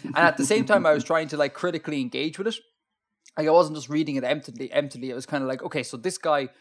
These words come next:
he lived for, like, nine hundred years, and then he had these two, and then who are they, and where did they go, and what did they do?" And there's just so much stuff going on that it, um, it's very dense. It's very, very hard to, uh,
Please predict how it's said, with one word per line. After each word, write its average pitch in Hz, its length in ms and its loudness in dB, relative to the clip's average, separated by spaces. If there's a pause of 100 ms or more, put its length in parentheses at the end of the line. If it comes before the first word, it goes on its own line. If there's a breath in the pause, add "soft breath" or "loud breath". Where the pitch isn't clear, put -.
(140 soft breath)
he 151 140 -4
lived 147 260 -2
for, 143 120 -4
like, 131 200 -6
nine 156 180 4
hundred 131 300 -4
years, - 240 -18
and 127 100 -10
then 131 140 -6
he 135 80 -2
had 123 140 -8
these 190 200 -10
two, 165 200 -4
and 123 120 -6
then 117 160 -10 (120)
who 233 180 -6
are 208 80 0
they, 170 320 -2
and 120 180 -8
where 165 140 -2
did 156 160 -8
they 156 160 -2
go, 147 200 0
and 123 140 -4
what 156 220 -2
did 135 80 -20
they 139 160 -4
do?" 127 280 -6 (300 soft breath)
And 135 160 -2
there's 135 140 -2
just 147 200 -8
so 190 160 0
much 170 240 -6
stuff - 480 -6
going 135 300 -2
on 120 260 -2
that 131 180 0
it, 135 200 -10
um, 123 340 -4 (440)
it's - 180 -8
very 170 340 2
dense. 127 400 -2
It's 123 180 -18
very, 160 280 0
very 139 240 -2
hard 127 300 0
to, 123 260 -8
uh, 117 220 -4